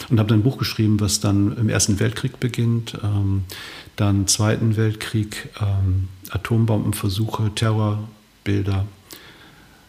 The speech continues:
und jetzt hab ich noch irgendwas vergessen, aber ist egal. Jedenfalls, äh, hab ich das geschrieben, diese, diese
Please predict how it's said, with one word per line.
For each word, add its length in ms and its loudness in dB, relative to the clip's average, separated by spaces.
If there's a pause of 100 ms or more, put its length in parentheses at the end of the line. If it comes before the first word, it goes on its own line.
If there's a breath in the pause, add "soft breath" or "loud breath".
(560 loud breath)
und 320 0
jetzt 80 -10
hab 80 -2
ich 60 0
noch 60 0
irgendwas 220 0
vergessen, 460 0
aber 100 -4
ist 120 -6
egal. 320 0 (480 loud breath)
Jedenfalls, 580 2 (1300)
äh, 80 2
hab 400 4
ich 80 -4
das 440 0 (420)
geschrieben, 760 0
diese, 220 0
diese 580 -4